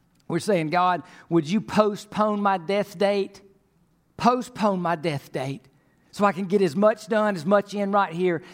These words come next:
And you know what Jesus says? "I, I, I'm, I'm not as much interested in postponing your death date because I've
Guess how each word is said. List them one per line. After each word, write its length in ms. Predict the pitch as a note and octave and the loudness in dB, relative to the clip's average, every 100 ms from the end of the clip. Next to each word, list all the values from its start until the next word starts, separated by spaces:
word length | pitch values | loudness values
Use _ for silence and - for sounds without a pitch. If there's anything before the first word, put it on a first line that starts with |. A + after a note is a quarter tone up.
| - - | -20 -10
And 160 | - F3 | -4 0
you 40 | |
know 80 | F#3 | 0
what 120 | F#3 | 0
Jesus 380 | C#3+ F3+ E3+ D#3+ | -2 -2 -2 -4
says? 320 | - F3+ E3+ | -2 0 0
"I, 140 | E3+ G3 | 0 0
I, 420 | G3 D#3+ F3 F#3+ | -2 -6 -4 -6
I'm, 140 | A3+ | -4
I'm 100 | G3+ | -2
not 140 | G#3+ G3 | 0 -2
as 100 | D3+ | 0
much 240 | F#3 F3+ | -2 -2
interested 380 | F#3 D#3+ - D#3+ | -4 -6 -6 -4
in 100 | C#3+ | -2
postponing 580 | - F#3 - F#3+ F#3 E3+ | 0 -2 -2 -4 -2 -2
your 120 | E3 | -2
death 340 | E3+ F3 D#3+ | 0 -2 0
date 300 | F3 E3 E3 - - - | -2 0 -2 -10 -16 -10
because 260 | C3+ E3 | -4 -4
I've 320 | - D#3+ D#3+ | 0 0 0